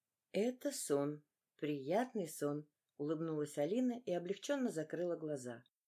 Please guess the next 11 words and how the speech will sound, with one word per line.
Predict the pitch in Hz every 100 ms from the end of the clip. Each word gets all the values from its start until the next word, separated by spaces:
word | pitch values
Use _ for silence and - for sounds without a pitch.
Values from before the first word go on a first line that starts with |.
| _ _ _ _ _ -
"Алина, | 139 135 202 180 147 147
просыпайся", | - 151 - 233 156 131 127 139 135 - _ _ _ _
сказал | - 156 165 156
кто-то, | - 233 247 247 117 -
и, | 139
о | 160 160
чудо, | 175 - 302 254 120 - _ _ _ -
она | 143 165
поняла | 165 170 180 202
его | 208 202
слова. | 214 247 262 220 127